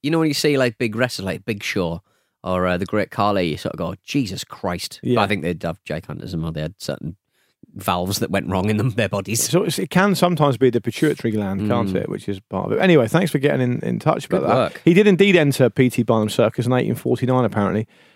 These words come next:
Speaker 2: appearing next to, uh, General Tom Thumb, who everyone
Speaker 1: Little
Speaker 2: will know
Speaker 1: boy.
Speaker 2: about, the little,
Speaker 1: Yeah.
Speaker 2: the, uh, the
Speaker 1: Little
Speaker 2: dwarf, um,
Speaker 1: Little
Speaker 2: who
Speaker 1: boy, big boy.
Speaker 2: achieved, who achieved fame through P T Barnum. Um,
Speaker 1: Mm.
Speaker 2: Queen, Queen Victoria loved him and, and, and invited him to appear,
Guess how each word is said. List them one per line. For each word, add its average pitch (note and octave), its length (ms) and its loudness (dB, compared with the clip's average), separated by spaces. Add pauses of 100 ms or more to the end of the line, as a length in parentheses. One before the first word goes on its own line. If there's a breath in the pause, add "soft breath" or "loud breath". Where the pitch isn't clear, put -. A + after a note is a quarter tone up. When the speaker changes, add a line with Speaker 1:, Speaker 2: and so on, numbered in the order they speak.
(140 soft breath)
Speaker 2:
appearing A#2 420 2
next - 300 -4
to, A2+ 220 2
uh, A2 200 2
General C#3 400 4
Tom C#3+ 300 2
Thumb, B2 440 2
who A#2 200 -2
everyone A2+ 300 0
Speaker 1:
Little G#2+ 120 0
Speaker 2:
will A2 80 2
know G#2+ 80 2
Speaker 1:
boy. G2+ 40 2
Speaker 2:
about, G2+ 200 2
the G#2+ 80 0
little, G2+ 280 0
Speaker 1:
Yeah. - 0 -
Speaker 2:
the, G#2+ 180 0
uh, G#2 100 -2
the G2+ 100 -4
Speaker 1:
Little A2 320 0
Speaker 2:
dwarf, - 140 -16 (600)
um, G2 340 0
Speaker 1:
Little A#2 140 0
Speaker 2:
who A2 60 2
Speaker 1:
boy, G#2 100 2
big B2+ 160 -2
boy. G#2+ 100 2
Speaker 2:
achieved, F#2+ 160 -8 (160)
who G#2+ 60 -6
achieved G2+ 300 -2
fame A#2 260 0
through G2+ 160 -4
P G#2 160 -4
T - 140 -6
Barnum. F2+ 380 -2
Um, B2 340 2
Speaker 1:
Mm. - 40 -10
Speaker 2:
Queen, E3+ 300 2
Queen F3 160 4
Victoria D3+ 300 4
loved D#3 240 4
him F2+ 180 -2 (180)
and, G#2+ 240 0
and, A2 160 0
and A2+ 160 0
invited A#2+ 380 2
him A#2+ 120 2
to B2 120 2
appear, A#2+ 440 2